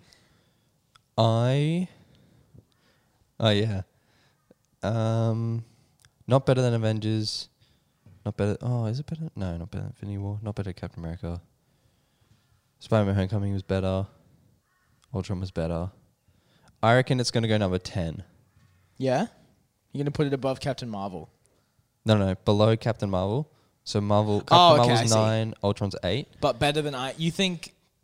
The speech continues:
Speaker 2: Black Widow is better than Iron Man one? <laughs> Joseph.
Speaker 1: No, it's not. It's not.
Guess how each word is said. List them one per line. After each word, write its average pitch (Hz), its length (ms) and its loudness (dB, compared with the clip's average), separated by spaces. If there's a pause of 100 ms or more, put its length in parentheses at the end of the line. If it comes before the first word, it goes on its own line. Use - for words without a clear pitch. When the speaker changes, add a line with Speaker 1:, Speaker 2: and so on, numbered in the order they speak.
(100)
Speaker 2:
Black 156 260 0
Widow 147 320 -2
is 180 240 -6
better 131 320 -6
than 127 120 -10
Iron 113 240 -10
Man 104 200 -10
one? 85 240 -12 (4000)
<laughs> 117 100 0 (960)
Joseph. 120 1400 -6 (180)
Speaker 1:
No, 151 360 8
it's 131 320 0
not. 110 280 -2 (100)
It's - 200 -12
not. 107 440 -2